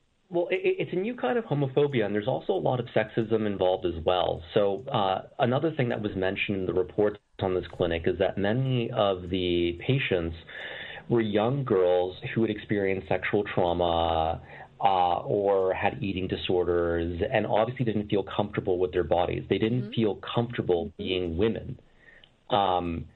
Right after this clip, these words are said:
Speaker 1: and, and, and it's very understandable that a young girl who has been victimized, you know, may want to identify as a man as a way to protect themselves. And that's something which should have been explored and which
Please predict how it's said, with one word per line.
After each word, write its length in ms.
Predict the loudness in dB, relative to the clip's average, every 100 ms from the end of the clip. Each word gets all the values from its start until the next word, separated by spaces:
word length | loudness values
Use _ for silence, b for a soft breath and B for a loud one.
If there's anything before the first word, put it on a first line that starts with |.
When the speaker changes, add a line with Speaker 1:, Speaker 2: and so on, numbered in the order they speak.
| B B _ _
Speaker 1:
and, 280 | 2 2 0
and, 260 | 0 0 0
and 300 | 0 -2 -4
it's 140 | -4 0
very 320 | 0 0 0
understandable 640 | -2 -2 0 0 0 0 0
that 140 | -2
a 20 |
young 320 | -2 -2 -2
girl 520 | 0 2 2 2 0 -4
who 220 | -4 -2
has 100 | -2
been 220 | -2 -2 0
victimized, 720 | 0 -2 -2 -2 -6 -8 -16 -16 _ _ 0
you 80 | 2
know, 160 | 2
may 180 | 2 2
want 260 | 2 0 0
to 60 | 0
identify 580 | 2 0 0 0 2
as 180 | 2 0 -2
a 60 |
man 380 | -2 0 0 0
as 180 | 0 -2 -2
a 40 |
way 220 | 0 0
to 80 | -2
protect 340 | -2 0 -2
themselves. 460 | -2 -2 -2 -2 -6 -12 B B B B -8 -8 -2
And 340 | 2 2 2 2
that's 220 | 0 0
something 400 | -2 0 -2 -4 _ -4
which 160 | -2 0 0
should 140 | 0
have 140 | 0
been 120 | 0 0
explored 540 | -4 -2 0 0 0
and 160 | 0
which 120 | 0